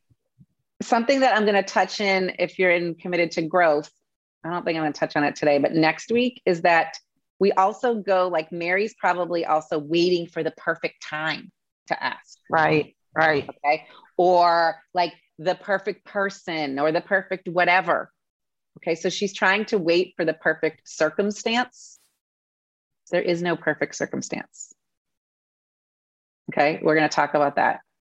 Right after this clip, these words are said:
Speaker 1: in group, but notice, like, you're waiting for the perfect.
Speaker 2: Mm-hmm.
Speaker 1: There's no such thing as perfect. Right. I used to hate, my husband's like,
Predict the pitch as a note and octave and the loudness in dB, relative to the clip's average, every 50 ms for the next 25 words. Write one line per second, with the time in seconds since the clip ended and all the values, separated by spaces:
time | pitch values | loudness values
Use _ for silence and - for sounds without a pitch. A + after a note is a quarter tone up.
0 | _ _ - D3 C#3+ D3+ C#3+ C3+ - - - D3 - - _ _ _ - - _ | _ _ -6 -4 -2 0 0 0 -2 -2 0 -2 -2 -2 _ _ _ -20 -20 _
1 | _ _ - F3+ F#3+ A3 G#3+ G#3+ G3+ - E3+ D3+ - F3+ F3 E3+ E3+ F3 F3 F3 | _ _ 2 2 4 4 4 2 2 0 -2 0 0 -2 0 2 2 2 2 2
2 | F3+ F3+ - F3+ D#3+ D#3+ - - - F3+ E3 - E3+ D#3 - _ - - - - | 0 -2 -2 -2 -2 -2 -2 -2 -2 -2 -2 0 -2 -4 -4 _ -20 -20 -20 -20
3 | _ _ _ _ _ _ _ _ _ _ _ _ _ _ _ _ G#3+ G#3 F#3 - | _ _ _ _ _ _ _ _ _ _ _ _ _ _ _ _ -2 -2 -2 -2
4 | F3+ F#3+ G#3 - - _ _ _ _ _ _ _ _ _ _ _ _ _ - F#3 | -4 -6 -6 -8 -12 _ _ _ _ _ _ _ _ _ _ _ _ _ -6 -6
5 | F3+ F3+ G3 G3+ F#3+ - G#3+ - - - G3 G#3+ G#3+ - - - B2 A2+ - - | -4 -4 -4 -4 -2 -2 -4 -4 -4 -4 -2 -2 -2 -2 -2 -2 -2 -2 -2 -6
6 | - _ - - - - _ _ _ _ _ _ _ _ _ _ _ _ _ _ | -12 _ -14 -18 -18 -20 _ _ _ _ _ _ _ _ _ _ _ _ _ _
7 | _ _ _ _ _ _ _ _ _ _ _ _ _ _ _ _ _ _ _ _ | _ _ _ _ _ _ _ _ _ _ _ _ _ _ _ _ _ _ _ _
8 | _ _ _ _ _ _ _ _ - D3+ D3+ - F3+ F#3 G3+ G3 - G3 F#3 F3+ | _ _ _ _ _ _ _ _ 0 2 4 4 4 4 4 4 2 2 2 4
9 | F3 F#3 F3 C3 D#3+ D#3+ E3 E3 D#3 D#3+ D#3+ D3+ D3+ D3+ C#3+ - | 2 2 2 2 0 0 0 0 -2 -2 -4 -2 0 -2 -2 -2